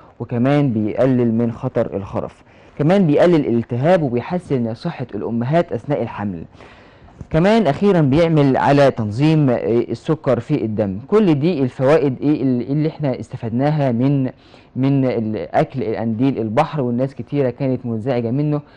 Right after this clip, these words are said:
لكن كان ممكن إن إحنا نستفيد من أناديل البحر ونحصل على القيمة الغذائية الموجودة فيه، زي ما قلنا لو اتبعنا الخطوات الموجودة في القيمة الغذائية الموجودة لأنديل البحر.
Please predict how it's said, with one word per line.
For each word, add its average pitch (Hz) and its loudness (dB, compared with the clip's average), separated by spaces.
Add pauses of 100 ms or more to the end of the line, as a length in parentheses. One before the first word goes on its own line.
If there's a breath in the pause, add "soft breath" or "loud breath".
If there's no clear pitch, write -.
(180 loud breath)
لكن 135 0
كان 123 -4
ممكن 135 -4
إن 117 -4
إحنا 123 -8
نستفيد 117 -4
من 120 -2
أناديل 107 -4
البحر 120 -4 (280 loud breath)
ونحصل 135 -2
على 110 0
القيمة 135 -2
الغذائية 110 -2
الموجودة 110 -4
فيه، 147 -2 (300 loud breath)
زي 135 2
ما 113 0
قلنا 131 0
لو 127 0
اتبعنا 120 -2
الخطوات 110 -4
الموجودة 107 -4
في 120 -4
القيمة 113 -6
الغذائية 104 -6
الموجودة 104 -6
لأنديل 98 -6
البحر. - -12